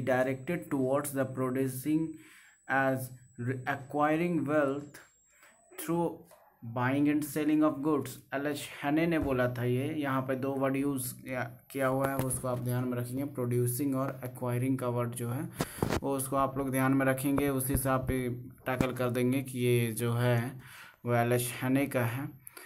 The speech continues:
उसके बाद फ-, fourth question बोलता है कि, "Any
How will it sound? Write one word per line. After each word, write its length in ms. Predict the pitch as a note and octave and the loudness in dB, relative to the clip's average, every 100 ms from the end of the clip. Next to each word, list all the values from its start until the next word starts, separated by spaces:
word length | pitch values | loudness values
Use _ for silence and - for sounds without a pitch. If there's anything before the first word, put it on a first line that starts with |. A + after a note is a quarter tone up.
| - - | -20 -8
उसके 280 | C#3 B2+ D3 | -6 0 2
बाद 340 | C#3 C#3+ C3+ - | 6 6 4 -4
फ-, 500 | - C3+ C3+ C3+ B2 | 0 4 4 4 2
fourth 240 | C3+ C3+ B2+ | -2 -4 -2
question 300 | C#3 C#3+ D3+ | -4 2 2
बोलता 360 | C#3 C3 C#3 | 2 0 0
है 140 | C#3 C3+ | 0 -2
कि, 320 | C#3 C#3+ C#3+ | 0 0 2
"Any 240 | C3+ D3 | 2 4